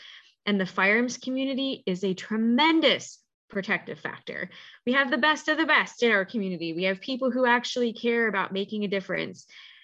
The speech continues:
Um, and so something we hope to foster through our Hold My Guns partner locations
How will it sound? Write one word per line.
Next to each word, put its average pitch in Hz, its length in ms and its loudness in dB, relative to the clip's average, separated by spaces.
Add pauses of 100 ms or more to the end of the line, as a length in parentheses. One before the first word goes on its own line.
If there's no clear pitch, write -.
(100)
Um, 180 340 0
and 208 160 0
so 214 140 2
something 226 460 0
we 226 100 2
hope 208 220 -4
to 208 120 -8
foster 196 560 -2
through 190 220 -4
our 160 140 -2
Hold 185 280 -8
My 196 120 -2
Guns 180 340 -4
partner 208 460 -2
locations 165 800 -8